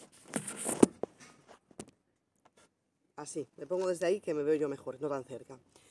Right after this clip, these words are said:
Bueno, eso, que, mm, que qué pereza escuchar eso, porque al final es, eh, a ver, lo primero que cada uno con su dinero hace lo que quiere, hasta ahí estamos de acuerdo, pero bueno, yo entiendo que al final como, mm,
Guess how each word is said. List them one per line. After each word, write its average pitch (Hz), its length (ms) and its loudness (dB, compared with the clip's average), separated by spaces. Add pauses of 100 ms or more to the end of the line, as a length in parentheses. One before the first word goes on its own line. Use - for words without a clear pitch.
(480)
Bueno, 208 220 6
eso, 160 360 4
que, 180 320 6
mm, 139 1000 -2
que 196 100 0
qué 220 160 6
pereza 254 220 4
escuchar 214 400 -2
eso, 214 260 2
porque 165 280 -4
al 156 80 -4
final 170 260 0
es, 208 240 -2
eh, 147 460 0 (640)
a 196 100 2
ver, 165 140 4
lo 175 60 4
primero 214 240 6
que 247 80 -8
cada 202 160 2
uno 226 200 4
con 180 240 2
su 175 120 -2
dinero 190 360 4
hace 180 220 -4
lo 180 100 2
que 143 120 -6
quiere, 135 260 -6
hasta 139 180 -8
ahí 147 60 -2
estamos 151 300 -4
de 143 60 -6
acuerdo, 131 400 -2
pero 147 160 -2
bueno, 156 160 2
yo 165 140 2
entiendo 190 340 2
que 170 60 -4
al 160 80 -4
final 170 240 -2
como, 151 280 -2
mm, 143 600 -8